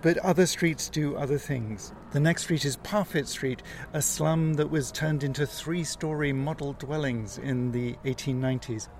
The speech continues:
At this end of the street, there are even older houses, some from the seventeen nineties. And then the last of these streets on the left in the London Hospital estate, Settle Street. Terraces become tenements. So you have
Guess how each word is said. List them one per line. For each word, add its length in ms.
At 160
this 220
end 120
of 60
the 80
street, 300
there 140
are 40
even 260
older 240
houses, 300
some 220
from 140
the 60
seventeen 460
nineties. 440
And 100
then 120
the 80
last 320
of 100
these 200
streets 560
on 160
the 80
left 360
in 160
the 220
London 340
Hospital 440
estate, 380
Settle 420
Street. 540
Terraces 760
become 440
tenements. 600
So 240
you 380
have 220